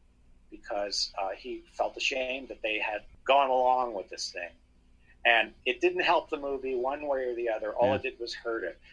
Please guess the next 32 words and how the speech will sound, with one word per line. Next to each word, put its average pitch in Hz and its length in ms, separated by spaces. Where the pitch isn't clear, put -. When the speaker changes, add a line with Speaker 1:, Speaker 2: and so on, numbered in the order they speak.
Speaker 1:
And 165 120
ultimately, 180 680
the 151 80
movie 156 320
was 135 260
lacking. 123 420
It - 160
was 131 160
okay. 151 540
It - 60
was, 120 260
it 131 60
was 127 220
nicely 135 420
done. 135 200
It 117 60
was 110 140
a 123 60
different 127 320
kind 127 160
of 113 80
look 120 200
for 123 520
it, 123 160
but 113 100
it 107 120
wasn't, 123 440
it - 80
wasn't 175 260
a 190 40
terrible 151 460
movie, 156 440